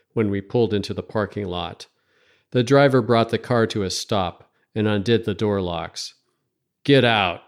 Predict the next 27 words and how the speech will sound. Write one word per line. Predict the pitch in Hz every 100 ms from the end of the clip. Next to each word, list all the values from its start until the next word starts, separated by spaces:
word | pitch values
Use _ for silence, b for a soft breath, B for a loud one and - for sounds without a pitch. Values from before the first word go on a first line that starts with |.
| _ _
said | - 120 104
the | 104
guy | 101 95
next | 92 92 -
to | 110
me. | 95 92 92 _ _ _ _ _
"What | - 123 139 -
then?" | 151 123 82 82 - _ _ _ _ _ _ _
"You're | 107 107 110
the | 101
detective. | 90 87 - 113 98 - 85 87 _ _ _
Figure | - 170 135 120
it | 104
out. | 98 82 85 _ _ _
But | 113
if | 104 -
we | 110
have | 123 131
to | 120
come | - 104
back, | 90 98 85 82 - _ _ -
it | 104
won't | 110 117
be | 107
for | 95 - 101 87
a |
ride." | 87 98 95 85 80 82 98